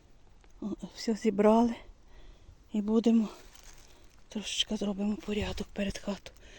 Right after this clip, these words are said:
Ми вже там зробили, ще тут. О, дивись, скільки і тут одика є. Трохи. Ось так. А на кухні сьогодні у нас бу-, е, будуть ось такі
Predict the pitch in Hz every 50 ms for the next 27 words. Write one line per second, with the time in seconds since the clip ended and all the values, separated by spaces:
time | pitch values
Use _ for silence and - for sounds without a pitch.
0 | - - - - 214 202 190 208 - - 214 208 202 - 202 196 196 - 247 254
1 | 247 233 233 - - - - - - - 214 - - - - - - - - -
2 | - - - - - - - - - - - - - - - - - - - -
3 | - - - - - - - - - 202 - - - - - 196 - - - -
4 | - - - - - - 190 - - 196 196 - - 247 233 - - 220 208 -
5 | - - - 202 - - - - - - - - - - - - - - - -
6 | - 208 208 214 208 175 - - - - - - - - - - - - - -
7 | - - - - - - - - - - - - - - - - - - 208 190
8 | - - - - - - - - - - - - - - - - - - - -
9 | - - - - - - - - - - - - - - - - - - 240 214
10 | 208 - - - - - 175 - - - - - - - - - - - - -
11 | - - - - - - - - - - - _ - - - - 247 240 240 233
12 | 233 - - 339 311 - 294 277 277 - 269 262 294 302 - 277 277 269 - 254
13 | 262 262 285 311 - 233 - - 277 294 285 - 247 247 247 240 226 294 311 -
14 | 277 277 - - 277 277 277 - - 254 240 240 - 294 302 330 339 339